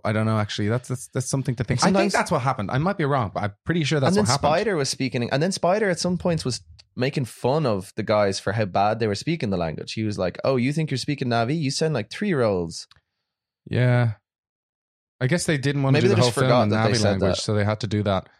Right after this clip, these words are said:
Speaker 1: Um,
Speaker 2: I find that, like, I find the fake language, like, especially when they're angry or, like, saying stuff really passionately in the fake language,
Speaker 1: Mm.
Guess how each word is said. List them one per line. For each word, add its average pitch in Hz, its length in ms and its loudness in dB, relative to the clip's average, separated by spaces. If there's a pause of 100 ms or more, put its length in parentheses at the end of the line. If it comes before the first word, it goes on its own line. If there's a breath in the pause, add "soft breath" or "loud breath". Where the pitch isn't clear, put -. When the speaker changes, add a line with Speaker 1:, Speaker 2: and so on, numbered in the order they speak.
(340 loud breath)
Speaker 1:
Um, 101 640 0
Speaker 2:
I 131 80 2
find 143 380 0
that, 156 120 0
like, 110 220 -2
I 101 80 2
find 110 320 0
the 156 60 -2
fake 110 320 0
language, 101 580 0
like, 113 140 -6
especially 113 320 -2
when 131 80 0
they're 120 200 0
angry 110 320 0
or, 110 140 2
like, 98 220 -2
saying 101 340 0
stuff - 220 -4
really 98 120 -2
passionately 98 500 -2
in 85 80 -4
the 92 60 -6
fake 95 300 -2
language, 90 420 -4
Speaker 1:
Mm. 104 280 0